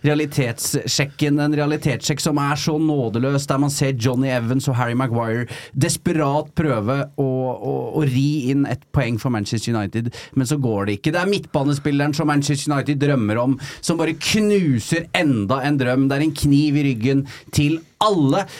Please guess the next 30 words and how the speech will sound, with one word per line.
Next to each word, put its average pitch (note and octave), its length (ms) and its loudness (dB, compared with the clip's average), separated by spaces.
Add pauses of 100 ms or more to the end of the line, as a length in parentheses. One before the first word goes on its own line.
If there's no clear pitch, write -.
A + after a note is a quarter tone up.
som E3 240 0
holder C#3 220 2
med D3 100 2
Manchester C3+ 400 0
United, C#3 460 -2
og E3+ 100 0
da E3+ 80 0
sitter E3+ 400 -2
vi E3 80 2
her D3+ 220 0
da C3+ 100 0
og C#3 160 -2
feirer C3+ 460 0
episode D3 340 0
femti C#3+ 640 0 (400)
av, D#3 480 2
eh, D3+ 400 2
Uno D3 460 4 (100)
etter D3+ 320 -2
denne D3 320 2
kalddusjen B2+ 640 0
av B2+ 460 0 (180)
rang F3 300 0 (180)
i, C#3+ 480 0
eh, B2+ 640 -2
i A2 80 2
London. A3+ 400 0 (840)
Fredrik A3+ 400 0
og A3+ 80 0
Eivind, G#3+ 380 2